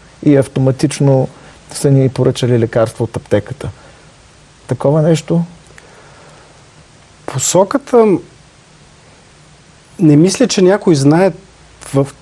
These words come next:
Speaker 2: колко бързо и каква ще бъде, а, а, реалната посока на ру-, на развитие, но знаете ли, по-важно е, че се работи,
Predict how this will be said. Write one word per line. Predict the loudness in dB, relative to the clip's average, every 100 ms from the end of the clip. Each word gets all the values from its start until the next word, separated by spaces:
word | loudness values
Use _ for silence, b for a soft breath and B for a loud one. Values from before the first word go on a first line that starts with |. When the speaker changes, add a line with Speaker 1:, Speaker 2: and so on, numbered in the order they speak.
| -20 -20 -4
Speaker 2:
колко | 2 2 2 -2
бързо | 0 2 2 2 2 2 2 0 -6
и | -4
каква | -4 -2 -2
ще | -2 -2
бъде, | 0 0 2 2 0
а, | 0 -2 -2
а, | -4 -2 0
реалната | 2 2 0 0 -2 B B B -12
посока | -4 0 0 2
на | 2 2
ру-, | 0 0
на | 0 2
развитие, | 2 0 0 2 2
но | 2 2
знаете | 2 0 0 0 0
ли, | -2 B B -20 -2
по-важно | 0 2 2 2 2 2
е, | 0
че | -2 0 0 -2 -6 -20 -12
се | -2 0
работи, | 0 0 0 0 0 -4